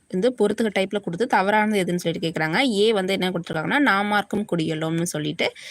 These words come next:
நேரா வந்து திருநாவுக்கரசர் அப்படிங்கிற ஆப்ஷன் கொடுத்துருக்காங்க. பி வந்து பார்த்தோம் அப்படின்னா, தம்பிரான் தோழர், தம்பிரான் தோழர் அப்படின்னு சொல்லிட்டு ஹைஃபன், அ, ஒரு ஸ்லாஷ் போட்டு சுந்தரர்னு கொடுத்துருக்காங்க. சி வந்து பார்த்தோம் அப்படின்னா,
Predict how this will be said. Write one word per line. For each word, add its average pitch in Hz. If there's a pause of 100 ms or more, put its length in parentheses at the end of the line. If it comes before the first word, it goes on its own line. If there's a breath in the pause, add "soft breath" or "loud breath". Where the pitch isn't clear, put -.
(280 loud breath)
நேரா 226
வந்து 208
திருநாவுக்கரசர் 214
அப்படிங்கிற 160
ஆப்ஷன் 156
கொடுத்துருக்காங்க. 147 (420 loud breath)
பி 277
வந்து 240
பார்த்தோம் 214
அப்படின்னா, 185
தம்பிரான் 254
தோழர், 160
தம்பிரான் 226
தோழர் 202
அப்படின்னு 175
சொல்லிட்டு 165 (1120)
ஹைஃபன், 214
அ, 190 (200)
ஒரு 175
ஸ்லாஷ் 202
போட்டு 311
சுந்தரர்னு 214
கொடுத்துருக்காங்க. 160 (1040 loud breath)
சி -
வந்து 247
பார்த்தோம் 208
அப்படின்னா, 190